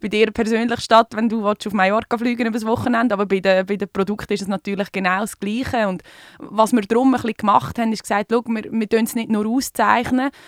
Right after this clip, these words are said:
sondern wir tun die, die Emissionen auch noch, auch noch neutralisieren." Also wir machen Projekte bei uns in der Migros, in den Wertschöpfungsketten, wo wir eigentlich das C O zwei wieder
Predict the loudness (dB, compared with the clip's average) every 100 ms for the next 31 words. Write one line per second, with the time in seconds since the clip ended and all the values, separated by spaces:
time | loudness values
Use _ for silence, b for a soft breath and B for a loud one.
0 | B 0 2 2 0 -2 -2 0 0 0
1 | -2 -2 -2 -2 -2 -4 -2 -2 -2 -2
2 | -2 0 2 2 2 2 2 2 2 -2
3 | 0 2 0 0 0 0 -2 -4 -2 0
4 | -2 -4 -4 0 0 0 -4 -2 0 0
5 | -2 -8 -10 -14 b b b _ -18 -16
6 | -6 0 2 2 -2 -2 2 2 4 2
7 | 2 0 -2 0 -4 -4 -8 -6 -2 -2
8 | 0 2 2 0 0 0 -2 -6 -10 -6
9 | -4 -2 -2 -4 -2 0 0 -2 -6